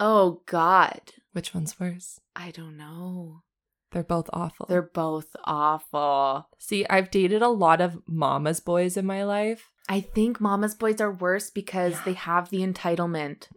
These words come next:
Speaker 2: Mm-hmm.
Speaker 1: They have the life of smothering love.
Speaker 2: Yeah.
Speaker 1: But mommy issues, they know what abandonment feels like, so they have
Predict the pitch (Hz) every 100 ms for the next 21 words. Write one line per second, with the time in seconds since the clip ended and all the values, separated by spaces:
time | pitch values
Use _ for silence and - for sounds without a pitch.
0 | _ 190 160 165 160 185 185 - 180 175
1 | 180 _ _ _ _ - 202 190 170 170
2 | 170 - - 170 165 165 165 - - 185
3 | 170 175 170 165 165 156 - - 180 151
4 | 185 - 190 180 - _ 165 165 185 220
5 | 208 185 175 185 175 175 - 180 175 175
6 | 180 180 175 - 165 165 165 208 220 233
7 | 247 240 233 254 262 262 - 180 180 175
8 | 180 175 -